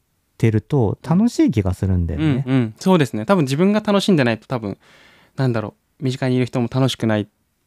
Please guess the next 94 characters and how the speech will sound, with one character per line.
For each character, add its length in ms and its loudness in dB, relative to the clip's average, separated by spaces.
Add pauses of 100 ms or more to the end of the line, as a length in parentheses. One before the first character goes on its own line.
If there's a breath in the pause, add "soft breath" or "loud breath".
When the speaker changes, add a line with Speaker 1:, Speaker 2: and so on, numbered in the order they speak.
Speaker 2:
て 120 -6
い 100 -2
う 40 -2
の 100 0
は 80 0
Speaker 1:
う 20 0
ん。 60 0
Speaker 2:
本 140 -2
当 60 -8
に 80 -4
そ 280 -2
う 20 -4
だ 80 -2
と 120 -6
思 140 -2
っ 40 -6
て 160 -10
て。 540 -6
Speaker 1:
素 100 -20
敵。 680 -2
Speaker 2:
う 40 -6
ん。 340 -6
Speaker 1:
い 40 -4
や、 60 -4
し 120 -10
か 160 -2
も 120 2
い 160 2
い 40 -2
香 240 0
り 80 0
出 100 0
し 60 -12
て、 60 -4
あ 80 2
の、 120 4
僕 240 2
も 140 4
ね、 140 4
嗅 180 -2
が 100 2
せ 140 0
て 140 0
い 40 0
た 60 -6
だ 100 0
い 40 2
て。 60 2
Speaker 2:
あ、 60 -2
そ 60 -6
う 40 -4
で 60 0
す 60 -2
ね。 40 -4
い 20 -8
ろ 100 4
い 20 0
ろ 100 2
ア 80 2
ド 120 0
バ 100 2
イ 60 -2
ス 60 0
を 20 2
い 40 -4
た 140 0
だ 60 -4
い 20 -2
て。 60 -2
Speaker 1:
嗅 20 -2
が 80 0
せ 0 -
て 100 0
い 40 0
た 160 0
だ 140 0
く 120 -2
っ 60 -2
て 280 -2 (160)
言 120 0
っ 20 -20
た 80 -2
方 80 2
が 60 2
い 20 2
い 40 2
の 40 2
か 100 -2
な。 120 0
な 160 4
ん 60 2
て、 80 -2
Speaker 2:
は 60 -4
い。 40 -20